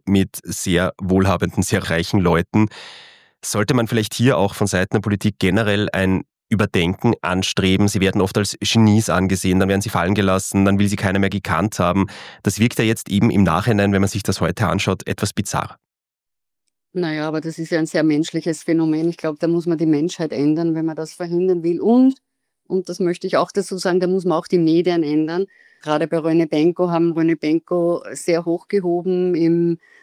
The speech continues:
Speaker 2: Magazin Trend war René Benko, das gab's nur einmal, nämlich dass René Benko zweimal Mann des Jahres war. Deutsche Medien haben ihn nur wenige Jahre vor der Pleite zum Strategen des Jahres erklärt.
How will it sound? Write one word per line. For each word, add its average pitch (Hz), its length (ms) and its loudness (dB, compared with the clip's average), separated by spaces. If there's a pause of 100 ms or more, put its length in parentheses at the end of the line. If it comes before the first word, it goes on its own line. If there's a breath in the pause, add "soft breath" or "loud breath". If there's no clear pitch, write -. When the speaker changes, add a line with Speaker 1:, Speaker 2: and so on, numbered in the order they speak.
(140 soft breath)
Speaker 2:
Magazin 170 500 0
Trend 160 400 0
war 165 160 0
René 165 220 2
Benko, 165 580 0
das 160 200 -8
gab's - 300 -6
nur 156 140 -2 (240)
einmal, 175 600 0 (340)
nämlich 160 280 -2
dass 160 200 -8
René 156 200 -2
Benko 147 300 -6 (180)
zweimal 180 600 0
Mann 180 240 -2
des 220 160 -4
Jahres 196 360 -2
war. 233 200 -2 (560 soft breath)
Deutsche 165 260 0
Medien 170 400 2
haben 170 300 2
ihn 170 340 2
nur 208 320 0
wenige 220 380 4
Jahre 170 340 2
vor 175 160 -4
der 175 80 -2
Pleite 165 480 -4
zum 180 240 -2
Strategen 165 560 -2
des 170 140 -4
Jahres 160 420 -4
erklärt. 202 580 -4